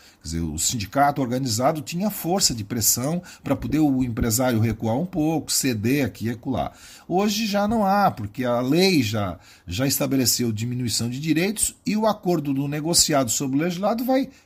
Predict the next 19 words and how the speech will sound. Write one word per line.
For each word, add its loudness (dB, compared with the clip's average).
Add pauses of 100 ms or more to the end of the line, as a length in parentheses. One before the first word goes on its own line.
(380)
liquidar 2
com -6
muitos 2
mais 2
direitos, -4
muito -4
mais 0
direitos. -10 (500)
Então -2
eu 0
vejo 0
hoje 0
com -8
muita -2
preocupação. -2 (360)
O 0
direito -2
do -4
trabalho 2